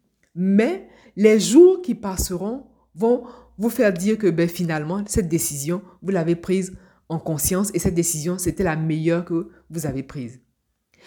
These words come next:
Et donc, l'idée est d'être à l'écoute de qui vous êtes véritablement. Quelle est la personne que vous représentez en conscience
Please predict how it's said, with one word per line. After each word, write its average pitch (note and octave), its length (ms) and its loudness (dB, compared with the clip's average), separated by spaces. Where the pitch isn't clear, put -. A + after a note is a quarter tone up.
Et A3 80 6
donc, A4 260 0
l'idée A3+ 600 2
est A3+ 100 2
d'être D4 240 -2
à G#3 140 -4
l'écoute A3 640 0
de F#3+ 260 -2
qui D#4+ 280 4
vous F#3+ 560 -4
êtes F#3 220 -6
véritablement. C3 800 -16
Quelle G#4+ 180 4
est D#4 100 4
la G#3+ 140 2
personne A#3+ 500 -2
que A#3 80 -2
vous G#3+ 240 0
représentez G3 920 -2
en F#3 140 -2
conscience F3 800 -8